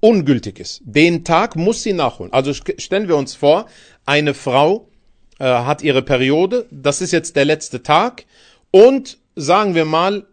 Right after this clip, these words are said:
eine halbe Stunde nach dem Morgengebet merkt sie, die Periode ist zu, äh, f-, äh, vorbei. Das merkt sie unter anderem durch den weißen Ausfluss, nennt man das. Das ist ein Ausfluss, der kommt am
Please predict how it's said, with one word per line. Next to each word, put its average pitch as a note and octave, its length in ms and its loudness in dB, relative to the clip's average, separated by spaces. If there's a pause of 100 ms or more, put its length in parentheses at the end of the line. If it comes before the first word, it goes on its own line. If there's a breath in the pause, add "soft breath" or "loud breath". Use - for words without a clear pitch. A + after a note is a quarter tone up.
(180)
eine D3 240 -2
halbe G#3 380 2
Stunde A3 460 0
nach F#3 260 -4
dem D#3+ 160 -2
Morgengebet D#3 880 0
merkt D#3 500 -2
sie, F3+ 400 -6 (380)
die D3 60 2
Periode D#3+ 520 2
ist - 260 -8
zu, - 120 -18 (320)
äh, B2+ 120 -4
f-, - 220 -16
äh, B2 220 -4 (400)
vorbei. A#2+ 440 2 (880 soft breath)
Das C#3+ 300 2
merkt E3 280 2
sie D#3 100 -4
unter F#3 340 -2
anderem F3 400 -4
durch D#3 240 -4
den D3 340 -2
weißen C#3 760 0
Ausfluss, A2+ 720 -2
nennt A2+ 240 -10
man A#2+ 140 -4
das. E3 380 -4
Das C3+ 220 -6
ist E3 160 -8
ein B2+ 200 -4
Ausfluss, F#3 540 0
der C3+ 140 0
kommt F3 460 -2 (140)
am C3+ 220 -4